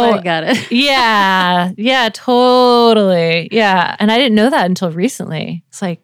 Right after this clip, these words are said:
Speaker 2: yeah. S-,
Speaker 1: Yeah.
Speaker 2: so.
Speaker 1: And then I've seen, since I got it, I see it in, like,
Speaker 2: It's, like,
Speaker 1: documentaries
Speaker 2: everywhere.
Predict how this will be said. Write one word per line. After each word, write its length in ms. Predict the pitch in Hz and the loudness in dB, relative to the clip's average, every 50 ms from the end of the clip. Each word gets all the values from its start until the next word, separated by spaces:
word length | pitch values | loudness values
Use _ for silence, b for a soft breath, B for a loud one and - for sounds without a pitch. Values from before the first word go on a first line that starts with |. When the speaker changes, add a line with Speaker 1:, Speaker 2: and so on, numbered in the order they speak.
| _ | _
Speaker 2:
yeah. 340 | _ - 226 247 226 175 180 - _ _ _ _ _ _ _ - | _ -12 -10 -8 -8 -8 -10 -14 _ _ _ _ _ _ _ -20
S-, 160 | - - - - | -20 -20 -18 -14
Speaker 1:
Yeah. 220 | - 214 202 185 | -10 -8 -8 -6
Speaker 2:
so. 80 | - - | -4 -4
Speaker 1:
And 80 | 202 202 | -2 -2
then 100 | 202 196 | 0 0
I've 140 | 202 202 185 | -2 -2 -4
seen, 200 | - 220 202 - | -6 -8 -10 -10
since 380 | - - - 214 214 208 190 | -12 -10 -8 -6 -4 -4 -4
I 80 | 190 180 | -4 -6
got 300 | 170 160 165 165 160 151 | -4 -4 -4 -2 -2 -2
it, 160 | 143 139 - - | -4 -6 -6 -6
I 100 | 156 156 | -6 -6
see 360 | 151 - - 180 170 165 160 | -6 -8 -8 -6 -4 -4 -4
it 80 | 156 | -4
in, 160 | 151 151 151 151 | -4 -6 -6 -6
like, 240 | - - - - | -8 -10 -12 -14
Speaker 2:
It's, 80 | - - | -12 -10
like, 140 | 156 151 - | -10 -8 -4
Speaker 1:
documentaries 40 | - | -2
Speaker 2:
everywhere. 500 | 147 - 196 202 196 180 160 156 156 | 0 2 2 2 2 2 0 0 -2